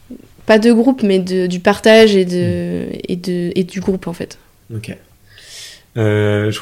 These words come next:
Speaker 2: bon, tu nous l'as déjà plus ou moins dit, mais on va peut-être le répéter. Euh, qui est la plus belle rencontre qui a pu changer ta vie ?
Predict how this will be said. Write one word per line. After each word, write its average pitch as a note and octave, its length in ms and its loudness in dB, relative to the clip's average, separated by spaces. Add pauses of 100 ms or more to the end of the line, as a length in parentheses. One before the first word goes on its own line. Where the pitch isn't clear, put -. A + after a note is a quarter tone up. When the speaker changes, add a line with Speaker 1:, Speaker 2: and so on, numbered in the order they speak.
Speaker 2:
bon, C3 220 -8
tu - 120 -4
nous A2 80 2
l'as G#2 100 2
déjà G#2 160 4
plus A2+ 200 -4
ou A2+ 40 2
moins A2+ 140 4
dit, C#3+ 120 0
mais C3 120 4
on G2 220 2
va F#2+ 80 -2
peut-être - 200 -14
le G#2+ 80 0
répéter. G#2 440 0 (460)
Euh, G2+ 200 2
qui F#2 160 -2
est C#3+ 60 8
la A2 80 6
plus A#2+ 160 -6
belle C3 280 4
rencontre A2+ 720 -2 (220)
qui - 160 -14
a - 40 -6
pu - 120 -20
changer G#2 280 -4
ta G2+ 100 -6
vie ? - 380 -10